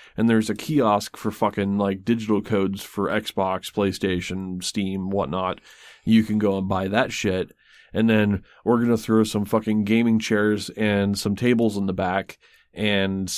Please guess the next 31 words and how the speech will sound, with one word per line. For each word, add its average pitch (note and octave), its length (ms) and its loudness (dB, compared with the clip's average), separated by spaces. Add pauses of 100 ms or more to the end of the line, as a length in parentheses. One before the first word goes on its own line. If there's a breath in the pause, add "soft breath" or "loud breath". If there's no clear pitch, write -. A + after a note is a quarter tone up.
(180)
we're A2 160 0
gonna G#2+ 140 2
use G#2+ 280 2
what G2+ 160 -4
little A2 220 2
floor A2+ 300 0
space G#2 340 -2
that - 120 -2
we G2+ 120 0
do A#2+ 180 2
have F#2+ 400 -2
to A2 140 -2
try F#2+ 200 -2
to F#2+ 100 0
pack F#2+ 280 -2
as F#2+ 100 -8
many G#2+ 220 2
people G#2 340 -2
in F#2+ 80 -2
here G2+ 160 0
playing G2+ 440 0
fucking, G2 320 -4
like, F#2+ 180 -6
tabletop A2+ 680 0
games D#2 380 -8
or D#2+ 100 -4
something D#2 340 -4
like F2+ 200 -6
that F2 200 -2
in E2+ 140 -4
there." D#2+ 280 -6